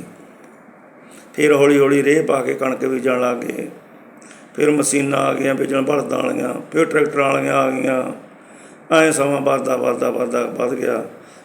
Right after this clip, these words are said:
ਅੱਜ ਦੇਖ ਲਓ ਪੰਜਾਬ ਦਾ ਕੀ ਹਾਲ ਆ ਯਾਰ। ਇੱਕ ਨਾਂ ਹੀ ਲਈ ਜਾਂਦੇ ਆ ਪੰਜਾਬ ਆ, ਪਰ ਹੈ ਨਹੀਂ ਪੰਜਾਬ ਉਹ, ਉੱਡ ਗਿਆ ਤੋਤੇ ਵਾਂਗੂ। ਹੁਣ ਤਾਂ ਅਡਵਾਨੀ ਸ਼ਵਾਨੀ ਹੁਣੀ ਬੜੇ ਹੋਏ ਆ, ਰਾਜੇ ਵੜਿੰਗ ਵਰਗੇ ਬੜੇ ਆ ਪੰਜਾਬ 'ਚ,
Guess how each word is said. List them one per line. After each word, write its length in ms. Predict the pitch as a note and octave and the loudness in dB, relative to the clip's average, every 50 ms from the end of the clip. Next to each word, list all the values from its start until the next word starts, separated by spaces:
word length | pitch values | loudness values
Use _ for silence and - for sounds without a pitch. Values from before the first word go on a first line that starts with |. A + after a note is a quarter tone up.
| - - - C#3+ | -16 -6 -2 0
ਅੱਜ 140 | C#3+ C#3 C#3+ | 0 0 0
ਦੇਖ 220 | C3+ C3 C3 A#2 | -2 -2 -2 -2
ਲਓ 120 | B2+ C3 - | -2 -4 -4
ਪੰਜਾਬ 420 | - C#3+ C3 B2+ A#2+ A#2 A2+ A2 | -2 -2 -2 0 0 0 -2 0
ਦਾ 120 | A2+ A2+ A2 | -2 -2 -2
ਕੀ 300 | G#2+ - - A#2 A2+ A2 | -2 -6 -6 -6 -6 -6
ਹਾਲ 300 | G#2+ G#2+ G#2+ G#2+ A2+ - | -6 -6 -6 -6 -6 -8
ਆ 80 | - - - | -10 -12 -12
ਯਾਰ। 80 | - - - - - - - - - - - - - - - - - - - - - - - - - - - - - - - - - - - - - - C#3 | -14 -16 -18 -20 -20 -20 -20 -20 -20 -20 -20 -20 -20 -20 -20 -20 -20 -20 -20 -20 -20 -20 -20 -20 -20 -20 -20 -20 -20 -20 -20 -20 -20 -20 -20 -20 -12 -8 -6
ਇੱਕ 120 | C#3+ C#3+ | -4 -2
ਨਾਂ 280 | D#3+ D#3 D3 C#3 C#3 C#3+ | 0 0 0 0 0 0
ਹੀ 140 | D3 D#3 D#3 | 0 0 2
ਲਈ 180 | D3+ D3+ D3 | 2 2 2
ਜਾਂਦੇ 200 | C#3 C#3+ C#3+ D3+ | 2 2 2 0
ਆ 60 | D3+ D3+ | 0 0
ਪੰਜਾਬ 460 | D3 D#3+ D3+ D#3 D3+ D3 D3 D3 D#3 | 0 -2 0 0 0 0 0 2 2
ਆ, 80 | D#3+ | 0
ਪਰ 180 | D#3+ D#3+ D#3 C#3+ | 0 0 0 0
ਹੈ 180 | B2 A#2 B2+ A#2+ | 0 -2 -2 -4
ਨਹੀਂ 160 | B2 B2 A#2+ | -4 -4 -6
ਪੰਜਾਬ 380 | A#2 B2 B2 A#2+ A#2 A#2 - | -6 -6 -6 -6 -6 -6 -6
ਉਹ, 260 | - A#2 - - - D3 - - - - - - - - - - - - - - - - - - - - - - - - | -8 -8 -8 -10 -10 -12 -16 -20 -20 -20 -20 -20 -20 -20 -20 -20 -20 -20 -20 -20 -20 -20 -20 -20 -20 -20 -20 -12 -6 -2
ਉੱਡ 160 | - - C#3+ | 0 0 2
ਗਿਆ 200 | C#3 C3+ C#3+ C3+ | 4 4 4 4
ਤੋਤੇ 400 | C#3 C3+ C#3 C3 B2 B2+ B2 B2 | 2 0 -2 -2 -2 -2 -2 -2
ਵਾਂਗੂ। 260 | A#2 - A#2+ - - - - - - - - - - - - - - - - - - - - - - - - - - - - - - - - - - - - | -2 -2 -4 -6 -8 -10 -14 -20 -20 -20 -20 -20 -20 -20 -20 -20 -20 -20 -20 -20 -20 -20 -20 -20 -20 -20 -20 -20 -20 -20 -20 -20 -20 -20 -20 -20 -14 -6 -4
ਹੁਣ 140 | D3 C#3+ | -2 2
ਤਾਂ 80 | C#3+ D#3 | 4 4
ਅਡਵਾਨੀ 440 | D3+ D3 C#3+ D3 D3+ D3 D3+ D3+ C#3 | 6 6 6 4 4 4 4 2 2
ਸ਼ਵਾਨੀ 340 | B2+ C3+ C#3 C#3+ C#3+ C#3+ C3+ | 2 2 2 2 2 2 2
ਹੁਣੀ 200 | C3+ C3+ C#3 C3+ | 2 0 0 0
ਬੜੇ 280 | C3+ C3+ C3 - - | 0 0 0 0 0
ਹੋਏ 180 | C3+ - - C3+ | 0 2 2 4
ਆ, 80 | C3+ | 4
ਰਾਜੇ 240 | C3 C3+ C#3 C#3 C#3+ | 4 4 4 4 2
ਵੜਿੰਗ 360 | C#3+ C#3+ C#3+ C#3+ C#3+ C#3+ C#3+ | 2 2 2 4 4 4 4
ਵਰਗੇ 280 | C#3 C#3+ C#3+ C3+ C#3 C#3 | 2 2 0 2 2 2
ਬੜੇ 240 | C3+ C#3 C3 C3+ C3+ | 2 2 2 2 2
ਆ 60 | B2+ | 2
ਪੰਜਾਬ 320 | A#2+ - C#3 C3+ C3 C3+ | 0 -2 -2 0 0 0
'ਚ, 120 | B2+ - | 0 0